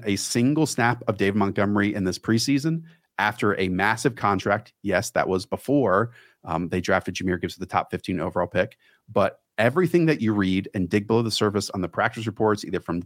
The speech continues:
Dan Campbell or Brad Holmes or Ben Johnson, is they thoroughly think that this is a massive improvement on Jamal Williams, both in the rushing game, in the receiving game. And I think we look back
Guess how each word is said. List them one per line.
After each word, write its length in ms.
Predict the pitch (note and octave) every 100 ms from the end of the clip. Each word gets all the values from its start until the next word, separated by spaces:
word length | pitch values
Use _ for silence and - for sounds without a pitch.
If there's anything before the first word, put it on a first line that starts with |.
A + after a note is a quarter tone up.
| -
Dan 220 | - E2+ -
Campbell 340 | A#2+ B2 A2
or 200 | G#2+ F2+
Brad 280 | - C2 -
Holmes 380 | A2 A#2 A2+ G2
or 140 | F2+
Ben 280 | - F#2+ F#2
Johnson, 560 | G#2+ G#2+ G2+ F2 E2+ - _ _ _ _
is 340 | A#2+ G2 F#2 - _
they 260 | G#2+ A2+ A#2+
thoroughly 720 | A#2 - - C3+ D3+ B2 F#2+
think 340 | F2+ D2+ - _ _ _
that 180 | F#2+ F2+
this 240 | A2+ A2+
is 340 | A2+ G2+ F#2+ -
a 80 | G2
massive 540 | F2+ F#2+ G2+ A2+ A#2 A#2+
improvement 500 | G#2 G#2+ G2 G2 -
on 160 | F#2
Jamal 300 | F#2 F#2 F#2+
Williams, 400 | F#2+ F#2 F2+ F#2
both 400 | - F#2 F#2 - _ _ _
in 160 | G#2 E2
the 180 | E2 E2+ _ _
rushing 320 | G#2+ C3 D3+ B2+
game, 340 | B2+ B2+ B2+ - _ -
in 100 | F#2
the 80 | E2+
receiving 420 | E2+ - B2 B2+
game. 300 | B2 B2 B2 _ _ _ _ _
And 100 | F#2+
I 120 | G2+
think 180 | A#2 B2+
we 100 | A#2
look 180 | A2 G#2+
back 300 | F#2+ F#2+